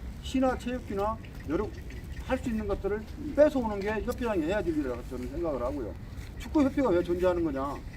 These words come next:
축구협회는 여러분들이, 축구인들이, 동호인들이 무엇인가를 원했을 때 그 자리에서 행정적으로나 도움을 줄 수 있는 것들을 같이 하는 것입니다. 그래서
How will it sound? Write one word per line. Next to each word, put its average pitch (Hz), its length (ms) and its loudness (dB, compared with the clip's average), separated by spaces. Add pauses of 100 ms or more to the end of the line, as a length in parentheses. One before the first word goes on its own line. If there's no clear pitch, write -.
(360)
축구협회는 285 420 4
여러분들이, 226 560 2 (600)
축구인들이, 285 580 4 (300)
동호인들이 240 600 0 (540)
무엇인가를 247 540 4
원했을 190 440 4
때 120 180 -2 (640)
그 170 80 -2
자리에서 196 520 4
행정적으로나 185 840 0 (440)
도움을 240 340 4
줄 226 120 -2
수 - 100 -8
있는 214 140 -4
것들을 196 380 -2 (260)
같이 - 260 -4
하는 180 140 4
것입니다. 123 380 -2
그래서 147 420 0